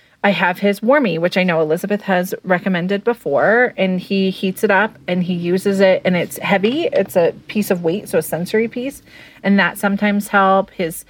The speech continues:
heated blanket. We also talk about before it's gonna happen, what's gonna happen, what we're gonna do that's fun, and when Daddy's gonna come home. So we're marking off what, when people are gonna come home, if that's,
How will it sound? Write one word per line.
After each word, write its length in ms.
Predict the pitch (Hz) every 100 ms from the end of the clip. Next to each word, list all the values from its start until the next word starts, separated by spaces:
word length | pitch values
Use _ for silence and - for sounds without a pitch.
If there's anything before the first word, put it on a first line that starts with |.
| - - -
heated 300 | 214 202 190
blanket. 520 | 185 190 202 202 196
We 120 | 214
also 280 | 214 220 269
talk 420 | - - - -
about 400 | 226 214 262 254
before 340 | 190 - 180 165
it's 140 | -
gonna 180 | 220 214
happen, 520 | 214 214 233 233 196
what's 260 | 127 - -
gonna 180 | 202
happen, 460 | 196 196 208 208 196
what 160 | 175 196
we're 80 |
gonna 180 | 202 196
do 160 | 180 165
that's 240 | - -
fun, 460 | - 170 180 254 285 - - -
and 120 | 214
when 160 | 214 190
Daddy's 380 | 165 170 170
gonna 180 | - 156
come 200 | 156 147
home. 300 | 156 147 156 _ - _
So 120 | - 175
we're 120 | 175
marking 440 | 196 196 - 196
off 440 | 180 180 170 165 -
what, 280 | 180 175 190
when 280 | 180 185
people 240 | 185 190 175
are 100 | 165
gonna 180 | 170 160
come 220 | 175 160
home, 400 | 175 170 170 170
if 140 | 165 -
that's, 460 | 147 - - -